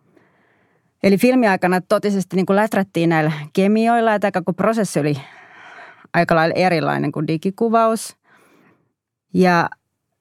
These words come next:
valokuvaus oli kallista vielä yli sata vuotta sitten. Se oli oikeastaan vähän niin kuin etuoikeus, jos pystyi valokuvaamaan. Mitäs Elina, ajatteliko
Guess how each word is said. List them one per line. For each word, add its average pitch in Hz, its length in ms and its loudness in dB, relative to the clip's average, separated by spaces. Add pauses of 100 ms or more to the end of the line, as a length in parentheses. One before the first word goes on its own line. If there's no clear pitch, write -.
(340)
valokuvaus 180 560 2
oli 131 120 -2
kallista 196 800 0 (300)
vielä 180 280 0
yli 180 160 2
sata 185 300 0
vuotta 180 340 -2
sitten. 180 460 -4 (680)
Se - 240 -2
oli 175 140 4
oikeastaan 170 320 -2
vähän 175 120 2
niin - 60 -2
kuin 175 140 0
etuoikeus, 131 680 -4
jos - 180 -6
pystyi - 280 -4
valokuvaamaan. 139 800 0 (1400)
Mitäs 196 360 0
Elina, 190 460 2 (360)
ajatteliko 226 460 0